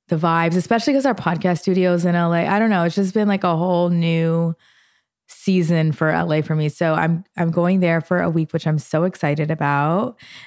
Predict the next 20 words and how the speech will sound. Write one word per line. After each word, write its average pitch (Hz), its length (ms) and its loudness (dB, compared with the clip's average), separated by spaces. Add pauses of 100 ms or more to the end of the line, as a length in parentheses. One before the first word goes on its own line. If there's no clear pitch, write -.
(160)
And 170 640 0 (100)
other 240 260 0
than 311 220 -2
that, 180 720 2
I 185 160 0
feel 202 320 -2
like 262 180 0
nothing 214 480 0
<laughs> - 80 -20
really 240 300 0
changes 202 840 -4 (380)
here. 226 260 2
It, 262 260 2
it 240 140 2
definitely 269 300 2
gets 311 180 -4
colder, 196 600 -2 (420)
um, 180 600 0 (580)
but 185 280 0
not 262 680 0